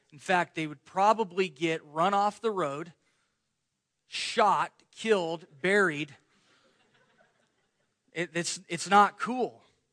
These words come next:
It's not acceptable. You don't kill Bambi. You don't kill anything.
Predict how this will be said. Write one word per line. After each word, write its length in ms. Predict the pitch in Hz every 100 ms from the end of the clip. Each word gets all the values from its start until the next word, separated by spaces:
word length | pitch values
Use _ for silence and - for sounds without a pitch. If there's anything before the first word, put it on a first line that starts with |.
| _
It's 220 | - 160 -
not 180 | 202
acceptable. 720 | 190 - - 220 - 160 139
You 160 | 127 175
don't 280 | 208 208 -
kill 560 | - 233 220 170 151 - _ _ _ _
Bambi. 540 | - 202 214 190 139 104 _ _ _ _ _ _ _ _ _ _ _ _ -
You 80 |
don't 160 | 160 170
kill 280 | - 202 190
anything. 480 | 208 208 147 131